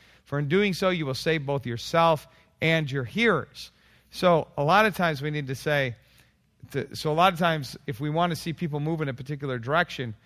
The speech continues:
we need to check ourselves and say, "Are we moving in that direction?" And without berating others or, or, or telling them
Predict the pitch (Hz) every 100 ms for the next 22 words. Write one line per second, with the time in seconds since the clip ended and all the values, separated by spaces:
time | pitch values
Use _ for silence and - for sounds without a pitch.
0 | _ _ - 135 165 156 120 170 - 131
1 | 127 175 175 147 123 120 143 139 113 _
2 | _ - 175 214 262 226 202 151 139 131
3 | 123 107 127 120 - 104 90 _ _ _
4 | _ 165 190 214 202 160 160 170 214 202
5 | 190 180 185 175 147 135 123 - 135 139
6 | 135 117 - _ _ _ - 139 139 -
7 | 180 185 185 170 170 165